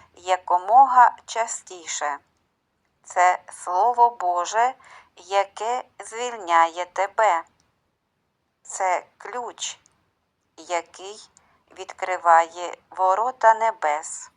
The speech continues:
і дозволяє тобі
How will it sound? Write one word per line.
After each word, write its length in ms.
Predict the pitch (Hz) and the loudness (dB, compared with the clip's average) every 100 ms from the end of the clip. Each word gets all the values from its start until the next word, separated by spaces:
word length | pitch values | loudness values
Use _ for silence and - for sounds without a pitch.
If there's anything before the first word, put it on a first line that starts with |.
| _ _ _ _ _ _ _ | _ _ _ _ _ _ _
і 260 | - 175 160 _ _ _ _ | -20 -20 -20 _ _ _ _
дозволяє 840 | 175 175 165 170 180 175 160 156 156 | -10 -8 -4 -2 0 4 2 2 -12
тобі 560 | - 156 - 220 240 | -12 -14 -12 -16 -16